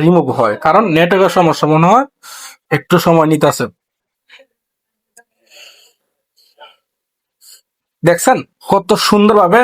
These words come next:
এটা এই জায়গাটা রিমুভ হয়ে গেছে। আপনি এখন যে কোনো জিনিস আবার টেক্সট করে নতুন করে বসাতে পারবেন, কারণ এই, এই জায়গাতে রিমুভ হয়েছে, কোনো বোঝার কোনো সিস্টেম নাই, নিখুঁতভাবে রিমুভ হয়ে যাবে। এখন যদি আপনি এটা সেভ করতে চান,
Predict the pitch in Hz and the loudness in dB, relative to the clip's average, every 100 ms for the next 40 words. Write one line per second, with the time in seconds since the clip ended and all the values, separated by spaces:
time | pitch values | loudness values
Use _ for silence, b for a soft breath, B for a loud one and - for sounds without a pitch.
0 | 233 151 175 165 180 165 160 170 175 151 | 0 0 0 2 2 2 2 2 2 0
1 | 139 135 127 117 117 B B 147 156 202 | 0 0 0 -2 -6 B B -2 0 0
2 | 208 214 220 226 208 202 196 180 240 180 | 0 2 2 2 2 2 2 0 0 0
3 | 190 - 208 190 180 175 190 196 202 156 | -2 0 -2 0 0 0 0 2 2 0
4 | 143 165 151 123 127 131 180 262 B B | -2 -2 -2 -2 -4 -2 -2 -2 B B
5 | B 190 202 214 226 202 208 196 175 196 | B 2 4 4 2 0 0 0 2 4
6 | 247 185 170 175 208 - _ _ - 240 | 4 2 0 0 -2 -4 _ _ 0 2
7 | 269 214 202 226 220 226 202 - 170 - | 2 2 2 2 2 0 0 0 -2 0
8 | 151 131 117 B B 190 202 233 254 240 | 0 0 -2 B B 0 2 2 2 2
9 | 190 170 170 170 147 139 127 123 117 107 | 0 2 4 4 2 2 2 2 0 -4
10 | B B - 165 208 220 214 220 208 - | B B -4 0 2 2 2 2 0 -2
11 | 208 220 226 208 202 254 | -2 0 -2 -2 0 0